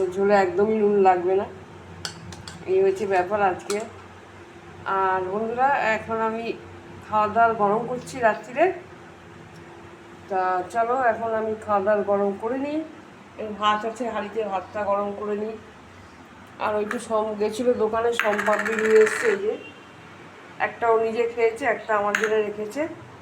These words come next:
আমি তখন চা খাচ্ছিলাম, আমি খাইনি। আর এই এখন মাছটা গরম করলাম, একটু তরকারি আছে, ওটা গরম করে নিই।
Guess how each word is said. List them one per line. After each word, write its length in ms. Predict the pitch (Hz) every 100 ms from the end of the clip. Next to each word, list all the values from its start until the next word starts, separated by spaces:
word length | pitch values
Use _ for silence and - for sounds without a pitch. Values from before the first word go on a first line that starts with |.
| - - - -
আমি 160 | - 214
তখন 260 | 214 226 220
চা 220 | 208 196
খাচ্ছিলাম, 400 | 214 214 - 247
আমি 140 | 214 202 208
খাইনি। 320 | 185 180 240 381 - - - - - - - - - - - - -
আর 260 | 185 185 185
এই 180 | 190 196
এখন 220 | 190 208
মাছটা 380 | 202 190 - 202
গরম 300 | 196 202 208
করলাম, 200 | 240 254
একটু 140 | 240 220
তরকারি 440 | 220 185 214 214
আছে, 220 | 214 208 220
ওটা 180 | 214
গরম 300 | 190 180 190 196
করে 140 | 214
নিই। 260 | 214 269 339